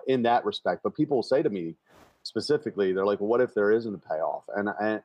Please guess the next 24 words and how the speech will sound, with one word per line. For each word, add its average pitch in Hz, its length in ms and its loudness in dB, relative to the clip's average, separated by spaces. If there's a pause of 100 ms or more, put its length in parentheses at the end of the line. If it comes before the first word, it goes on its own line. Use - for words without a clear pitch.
and 110 140 -2
I 110 140 2
answer 123 360 -2
them 95 220 0
and 95 100 -6
say, 104 180 2
"There 98 200 2
already 104 300 2
has 107 320 0
been, 90 220 -4
because 95 500 -2 (280)
not 120 160 2
only 151 200 2
have 113 120 0
I 104 100 2
became 101 300 -4
the 95 80 -2
best 98 260 -2
version 101 360 0
of 87 80 -6
myself 92 500 -2
through 95 120 -6
the 90 80 -6
process, 98 520 0